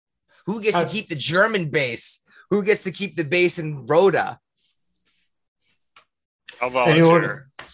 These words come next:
Speaker 2: anyone else wanna comment on this one? I'm not gonna argue this point at all. I am on,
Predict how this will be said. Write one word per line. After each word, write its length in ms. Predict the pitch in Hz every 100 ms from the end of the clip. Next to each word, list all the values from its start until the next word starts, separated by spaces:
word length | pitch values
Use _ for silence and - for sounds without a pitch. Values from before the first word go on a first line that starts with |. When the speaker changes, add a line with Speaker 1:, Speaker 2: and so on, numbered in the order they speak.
| _
Speaker 2:
anyone 520 | 156 196 190 208 202
else 260 | 202 190 185
wanna 220 | 202 190
comment 440 | 190 202 185 190 180
on 140 | 175
this 240 | 185 180
one? 160 | 175 180
I'm 240 | 165 170
not 240 | 165 170 165
gonna 120 | 147
argue 420 | 135 135 123 117
this 160 | 120 110
point 300 | _ 135 117
at 100 | 107
all. 400 | 123 127 123 170 196 190 -
I 160 | 143 143
am 160 | 135
on, 260 | 131 127